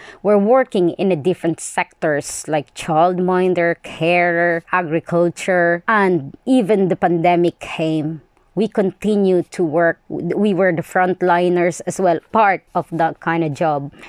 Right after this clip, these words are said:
It was a massive contribution as well, especially those jobs that are in a lower class, because, uh, if they're not available,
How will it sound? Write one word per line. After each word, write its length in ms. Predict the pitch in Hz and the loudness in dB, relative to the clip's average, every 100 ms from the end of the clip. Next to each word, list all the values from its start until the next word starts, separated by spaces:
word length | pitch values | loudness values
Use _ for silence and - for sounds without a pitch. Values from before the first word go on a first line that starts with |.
| - | -12
It 180 | - 277 | -8 -4
was 180 | 349 | -4
a 360 | - 226 185 170 | 0 2 2 0
massive 420 | 175 269 320 165 | 0 0 0 -4
contribution 760 | 151 156 180 156 175 175 170 160 | -4 -4 -4 -2 0 0 -2 -4
as 160 | 139 | -4
well, 380 | 156 160 160 151 | -4 0 0 -2
especially 800 | 127 - 175 185 - 170 165 156 | -6 -4 -2 0 0 0 0 -2
those 460 | 151 170 160 - - _ 151 | 0 -2 -2 -8 -16 _ -6
jobs 400 | 196 175 151 143 - - | 0 2 2 -4 -12 -6
that 260 | 170 165 - | -4 -4 -2
are 160 | 160 | -2
in 240 | 151 175 156 | -2 -2 -2
a 440 | 160 156 147 147 147 | -2 -2 -2 -6 -4
lower 720 | 165 165 170 160 151 143 139 143 _ | -2 2 2 2 0 -2 -6 -10 _
class, 540 | - 165 147 135 143 - 175 | -2 2 2 0 -4 -8 -2
because, 480 | 165 - 170 147 - - | -2 2 0 0 -10 -2
uh, 180 | 170 156 | 0 0
if 200 | 165 180 | -2 -2
they're 240 | 185 196 190 | 0 2 2
not 320 | 214 202 - | 2 0 0
available, 720 | 180 175 180 175 170 175 185 | 0 2 2 2 4 2 2